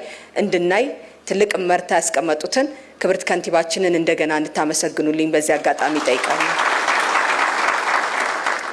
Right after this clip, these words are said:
በእያንዳንዱ የስራው ዘርፍ ላይ የራሳችሁን አሻራ ያስቀመጣችሁ፣ በሁሉ ነገር ላይ ያገዛችሁትን በሙሉ በራሴም በጤና ሚኒስቴርም ስም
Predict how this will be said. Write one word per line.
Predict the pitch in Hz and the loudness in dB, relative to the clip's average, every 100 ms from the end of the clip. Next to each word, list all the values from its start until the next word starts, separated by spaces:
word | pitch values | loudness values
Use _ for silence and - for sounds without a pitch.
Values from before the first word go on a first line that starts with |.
| - - - - | -6 -6 -12 -8
በእያንዳንዱ | - 220 226 247 226 214 220 | 0 4 4 4 4 2 4
የስራው | 240 190 208 180 | 4 4 4 4
ዘርፍ | 180 190 - | 4 0 2
ላይ | 202 240 320 - - - | 2 2 2 -6 -18 -6
የራሳችሁን | 165 160 160 175 175 - 202 214 214 | 0 2 2 0 0 0 0 0 -4
አሻራ | - - 165 | -6 0 2
ያስቀመጣችሁ፣ | 160 165 - 180 175 190 - - 233 | 2 2 0 0 0 0 0 -4 2
በሁሉ | 202 311 349 | 2 4 4
ነገር | 220 175 175 | 4 4 4
ላይ | 170 | 4
ያገዛችሁትን | 160 180 170 165 - 185 170 | 2 2 2 0 -2 -4 0
በሙሉ | 180 208 220 294 294 - - | 2 2 0 0 -2 -14 -6
በራሴም | - 180 170 - 233 254 | 2 4 4 4 2 2
በጤና | 240 - 160 156 | 0 2 2 2
ሚኒስቴርም | 156 170 - 202 208 | 0 0 0 0 2
ስም | 202 262 | 2 0